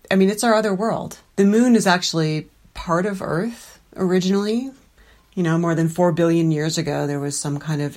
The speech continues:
enormous cosmic impact, some big space rock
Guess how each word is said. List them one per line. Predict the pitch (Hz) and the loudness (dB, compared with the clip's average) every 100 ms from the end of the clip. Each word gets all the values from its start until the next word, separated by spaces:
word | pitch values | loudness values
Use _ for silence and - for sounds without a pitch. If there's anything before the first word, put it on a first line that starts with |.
| - | -4
enormous | 180 160 160 160 151 - | -2 0 0 0 -2 -6
cosmic | - 160 147 147 - | -4 -4 -2 -4 -6
impact, | 151 147 147 131 139 | -8 -6 -8 -10 -10
some | - 160 | -6 -2
big | 160 175 170 | 0 -2 -2
space | - - 156 160 | -4 -4 -6 -4
rock | 151 135 165 | -2 -2 -4